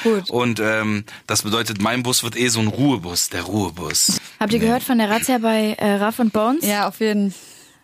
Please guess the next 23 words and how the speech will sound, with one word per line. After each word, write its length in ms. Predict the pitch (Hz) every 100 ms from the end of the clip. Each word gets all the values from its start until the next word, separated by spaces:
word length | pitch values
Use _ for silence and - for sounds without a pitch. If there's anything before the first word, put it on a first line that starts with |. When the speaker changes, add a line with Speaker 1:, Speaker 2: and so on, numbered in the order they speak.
| -
Speaker 2:
Ah, 100 | 120
Speaker 3:
Das 120 | 113
Speaker 2:
in 60 | 110
München, 320 | 117 107 92
ne? 240 | 107 151 -
Ja. 120 | 101
Speaker 3:
Ja, 180 | 226 214
genau. 360 | 214 214 202 190 _ _ _ _ -
Also 240 | 202 190
war, 200 | 190 196
wenn, 360 | 208 240 247 - -
Speaker 1:
Erzähl 200 | 202 208
Speaker 3:
war 40 |
Speaker 1:
mal 40 | 262
Speaker 3:
klar, 100 | 214
Speaker 1:
für 60 | 220
Speaker 3:
dass 60 | 220
es 40 | 226
Speaker 1:
unsere 160 | 220
Speaker 3:
in, 160 | 214 202
in 200 | 170 196
Bayern 240 | 185 208
passiert. 320 | 240 233 262